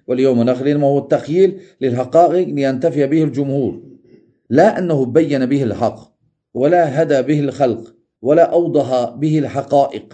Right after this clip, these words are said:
Yəni, bu birinci tayfa, yəni fəlsəfə əhli və kəlam əhli, onlar deyirlər ki, Peyğəmbər ki, xəbər verib ha,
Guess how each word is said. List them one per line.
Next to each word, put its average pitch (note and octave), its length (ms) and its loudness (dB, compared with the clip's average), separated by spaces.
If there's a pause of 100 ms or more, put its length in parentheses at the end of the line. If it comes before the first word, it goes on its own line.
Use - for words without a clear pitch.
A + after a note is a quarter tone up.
(500)
Yəni, C#3+ 680 -2 (680)
bu B2+ 220 0
birinci D#3+ 440 2
tayfa, A2 560 0
yəni G#2+ 240 -6
fəlsəfə A2 420 -6
əhli F2 200 -10 (500)
və F#2 100 -12
kəlam G#2+ 380 0
əhli, D2+ 160 -12
onlar C#3+ 260 -4
deyirlər C#3+ 380 -2
ki, G2+ 140 -6 (1000)
Peyğəmbər C#3+ 440 4
ki, B2+ 120 -2 (200)
xəbər A#2+ 260 2
verib F#2+ 300 -2
ha, F#2+ 80 2